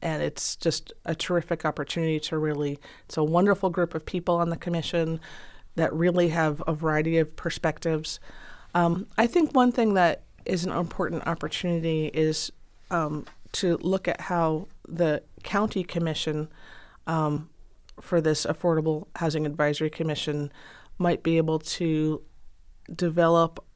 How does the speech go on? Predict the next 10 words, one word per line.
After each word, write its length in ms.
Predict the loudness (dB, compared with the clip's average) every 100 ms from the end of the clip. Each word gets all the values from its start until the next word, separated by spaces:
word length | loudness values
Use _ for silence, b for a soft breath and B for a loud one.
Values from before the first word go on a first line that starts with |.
| -6
opportunities 560 | -4 -4 -4 -2 0 -2
to 120 | -4
discuss 420 | -4 -4 -6 -6
how 80 | -4
to 80 | -4
work 200 | -6 -4
jointly 320 | -4 -2 -2
with 160 | -2
the 80 | -4
city. 380 | -4 -6 -6